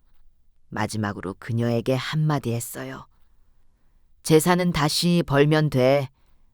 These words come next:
하지만 사람 마음은 한 번 잃으면 다시 못 돌아와." 그 말을 남기고 나는 그 집을 떠났어요. 이제는 작지만 내 방 한 칸 있는 요양원에 살아요.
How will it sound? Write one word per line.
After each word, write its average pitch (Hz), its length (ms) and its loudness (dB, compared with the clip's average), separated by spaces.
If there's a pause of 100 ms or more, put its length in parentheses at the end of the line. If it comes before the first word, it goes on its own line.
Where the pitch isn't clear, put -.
(140)
하지만 160 420 -2
사람 170 400 0
마음은 147 520 4 (560)
한 175 280 -2
번 156 180 6
잃으면 139 380 2
다시 - 320 -2
못 127 240 4
돌아와." 143 360 4 (600)
그 - 140 -2
말을 147 460 4
남기고 135 760 0 (280)
나는 131 380 -2
그 - 180 -8
집을 139 280 0
떠났어요. 139 880 -2 (1000)
이제는 151 420 0
작지만 139 800 -4 (420)
내 131 200 2
방 143 220 2
한 185 180 -6
칸 180 200 -2
있는 147 280 2
요양원에 143 540 4
살아요. 131 640 -6